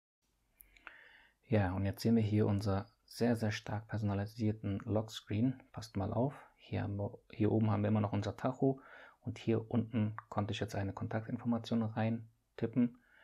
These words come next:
Ähm, da könnt ihr wirklich eintippen, was ihr wollt und schon sieht es so schön aus, ne? E O Z M four K. Und ein ganz, ganz sauberer Lockscreen mit personalisierter, mit personalisierter Nachricht.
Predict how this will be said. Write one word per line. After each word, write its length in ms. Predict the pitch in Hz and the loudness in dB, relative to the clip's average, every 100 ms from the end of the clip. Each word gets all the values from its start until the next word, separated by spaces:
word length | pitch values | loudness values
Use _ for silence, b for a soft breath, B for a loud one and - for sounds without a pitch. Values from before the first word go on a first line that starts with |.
| B B B B _ - | B B B B _ 0
Ähm, 200 | 104 101 | 2 2
da 100 | 95 | 2
könnt 220 | 101 104 | 0 0
ihr 160 | 101 | 0
wirklich 260 | 110 110 - | 0 -2 0
eintippen, 320 | 107 110 110 | 0 0 0
was 160 | 101 - | 0 0
ihr 100 | 98 | 0
wollt 260 | 104 110 110 | 2 2 0
und 240 | 98 98 - | -2 -4 -10
schon 220 | - 104 | -6 -2
sieht 160 | 101 104 | -2 -4
es 80 | |
so 260 | - 101 104 _ | -6 -6 -8 _
schön 240 | - 110 113 | -6 0 0
aus, 320 | 120 - - | 0 -4 -6
ne? 200 | 110 110 - _ _ _ | -6 -6 -10 _ _ _
E 120 | - | -6
O 80 | 104 | -4
Z 200 | 107 107 | -4 -4
M 180 | 107 110 | -4 -4
four 200 | - - | -8 -10
K. 280 | - 127 135 _ b b b b b b b b b b _ | -2 -2 -2 _ b b b b b b b b b b _
Und 280 | 113 107 98 | -4 -2 -2
ein 140 | 104 - | -4 -2
ganz, 240 | 120 120 | -2 0
ganz 220 | 110 110 | 0 2
sauberer 320 | 104 104 101 | 2 2 0
Lockscreen 760 | 101 110 - - 110 107 107 110 _ | -2 -4 -8 -4 0 2 0 -4 _
mit 400 | 110 107 110 - - _ - | -2 0 -2 -16 -18 _ -10
personalisierter, 960 | 104 107 98 98 98 101 - - 101 - - | -4 -2 0 -2 -4 -8 -10 -8 -8 -10 -8
mit 220 | 123 - | -8 -4
personalisierter 800 | 107 107 110 101 101 104 104 - | -2 0 2 0 0 -2 -2 -4
Nachricht. 640 | - 101 - 107 - - | -6 -8 -6 -8 -8 -12